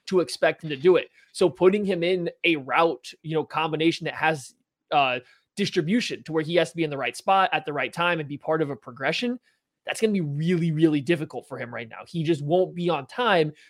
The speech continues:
The only times he would essentially be useful, and it is not a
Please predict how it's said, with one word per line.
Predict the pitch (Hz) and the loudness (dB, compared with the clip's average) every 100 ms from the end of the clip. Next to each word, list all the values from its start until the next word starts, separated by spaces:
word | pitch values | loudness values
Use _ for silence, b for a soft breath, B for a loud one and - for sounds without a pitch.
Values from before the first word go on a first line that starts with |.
| b | b
The | 180 - | -4 2
only | 190 214 185 | 2 4 0
times | 175 185 160 | 0 -2 -2
he | 175 170 | -6 0
would | 160 | 0
essentially | 151 - 196 170 190 | 0 0 0 0 -2
be | 151 | -2
useful, | 151 170 196 - 156 156 | -2 0 0 -2 0 2
and | 165 143 - | 2 -2 -2
it | 151 143 | -2 -2
is | 160 | -2
not | 160 | 0
a | 175 | -2